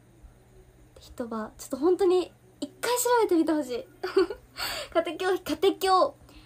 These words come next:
家庭教ヒットマンリボーンです。ぜひ調べてみてね。続きをお伝えしちゃダメだよ。<laughs> ネタバレ禁止です。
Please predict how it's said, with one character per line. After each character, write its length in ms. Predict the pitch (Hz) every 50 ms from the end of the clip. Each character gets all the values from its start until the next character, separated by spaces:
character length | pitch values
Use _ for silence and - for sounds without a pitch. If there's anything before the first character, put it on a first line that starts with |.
| - -
家 140 | - - 262 -
庭 160 | - 330 -
教 180 | - 339 339 339
ヒ 140 | 311 - -
ッ 20 | - -
ト 120 | - 277 247
マ 180 | 220 214 202
ン 160 | 202 214 247 - _
リ 120 | - 220 226
ボ 220 | 214 302 311 320
ー 220 | 302 277 247 220 185
ン 200 | 226 247 262 285
で 120 | - 208
す。 220 | - - - - _ _ _ _ _ _ _ _ _ _ _ _ _ -
ぜ 100 | - 254
ひ 140 | 226 247 233
調 220 | - 254 247 254
べ 80 | 247 233
て 120 | 226 220
み 100 | 220 220
て 100 | - 208
ね。 180 | 196 196 208 - _ _ _ _ _ _ _ _ _ _ _ _ _ - - - - - _ _ -
続 260 | - - 302 302 370 -
き 120 | - 381
を 40 | 381
お 120 | 381 381
伝 320 | 381 - - 453 415 403 415
え 40 |
し 80 | 403 -
ち 80 | - 427
ゃ 60 | 427
ダ 160 | 302 311 311
メ 120 | 370 392
だ 120 | - 381 359
よ。 220 | 277 220 233 339 453 - - - 480 - - _
<laughs> 360 | _ - - - - - -
ネ 140 | 294 302 294
タ 120 | - 427
バ 120 | 349 349 339
レ 120 | 359 392
禁 200 | 392 339 339 320
止 120 | 330 320
で 200 | 294 285 320 330
す。 120 | 359 -